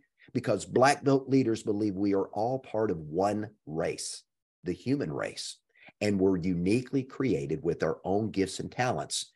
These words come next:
And we've been put on this earth on purpose, for a purpose, and that is to change the world for the better and to make it a better place to live and raise a family.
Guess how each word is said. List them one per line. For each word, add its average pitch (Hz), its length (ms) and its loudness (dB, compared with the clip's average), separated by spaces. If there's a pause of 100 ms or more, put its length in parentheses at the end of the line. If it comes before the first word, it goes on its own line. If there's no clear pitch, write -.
(180)
And 98 140 0
we've 107 140 4
been 101 120 4
put 110 200 6
on 101 140 6
this 127 200 2
earth 92 200 4 (100)
on 123 220 2
purpose, 80 580 -4 (220)
for 123 160 6
a 117 40 4
purpose, 76 580 -2 (280)
and 87 140 -2
that 95 120 4
is 95 200 4
to 101 100 -8
change 117 540 -2
the 117 100 0
world 82 400 2
for - 160 -6
the 80 80 -4
better 78 480 0 (380)
and 90 80 0
to 87 40 0
make 85 200 0
it 87 80 2
a 82 60 -2
better 85 200 0
place 82 340 -2
to 90 120 -2
live 95 400 2 (500)
and 69 120 -8
raise 65 200 -6
a 71 60 -12
family. - 440 -10